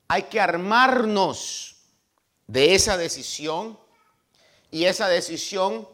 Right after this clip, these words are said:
trae sufrimiento. Esa decisión trae sufrimiento. Por ejemplo, decía la hermana Janet hoy, los valientes que quieran tomar un día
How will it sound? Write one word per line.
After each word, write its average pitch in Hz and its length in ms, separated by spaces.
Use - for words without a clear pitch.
trae 196 540
sufrimiento. 226 1300
Esa 170 240
decisión 170 520
trae 160 260
sufrimiento. 139 600
Por - 120
ejemplo, 143 280
decía 127 340
la 131 80
hermana 120 280
Janet 120 380
hoy, 139 260
los 117 220
valientes 175 720
que - 140
quieran 131 260
tomar 117 280
un 113 180
día 107 400